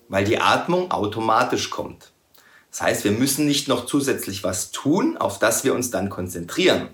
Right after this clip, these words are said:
Das sind ja eigentlich schon wieder zwei Sachen, die wir dann machen. Sondern wir nehmen einen Zustand, also unsere Atmung, die sowieso da ist,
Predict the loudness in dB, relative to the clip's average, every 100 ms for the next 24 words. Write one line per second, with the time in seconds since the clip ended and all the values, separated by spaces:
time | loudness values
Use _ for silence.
0 | _ -10 -4 -4 -2 -2 -2 0 0 -2
1 | -2 -2 0 2 4 4 2 -2 -6 -6
2 | -4 -4 -6 -8 -12 _ -20 -20 -20 -20
3 | -20 _ _ _ _ _ _ -6 0 4
4 | 4 4 4 4 4 2 2 2 2 0
5 | 0 0 2 0 0 -2 -2 -6 -6 -4
6 | 0 0 0 0 0 -2 -6 -16 _ _
7 | _ _ _ _ _ -4 0 0 0 -10
8 | _ _ _ -2 0 2 2 4 2 4
9 | 4 4 4 0 -2 -6